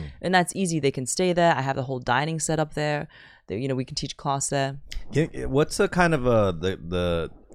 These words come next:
Speaker 2: uh, give me a list of some interesting clients who took your course. Like,
Speaker 1: Sure.
Speaker 2: what, for what reasons?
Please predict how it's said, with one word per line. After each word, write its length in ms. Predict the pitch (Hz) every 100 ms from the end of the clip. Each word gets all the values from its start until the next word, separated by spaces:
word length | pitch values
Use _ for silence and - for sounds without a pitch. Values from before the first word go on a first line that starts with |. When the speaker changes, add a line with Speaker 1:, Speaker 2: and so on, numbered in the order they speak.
| - 95
Speaker 2:
uh, 20 |
give 180 | 87 117
me 140 | 131 127
a 80 |
list 300 | 98 104 -
of 80 | 90
some 180 | - 92
interesting 500 | 95 - - - 92
clients 460 | - 92 87 82 -
who 80 | -
took 260 | - 82
your 100 | 78
course. 480 | - - 76 71 -
Like, 240 | 80 78
Speaker 1:
Sure. 300 | 170 285 220
Speaker 2:
what, 160 | - -
for 180 | 104 92
what 320 | 87 95 -
reasons? 600 | 87 90 80 76 76 -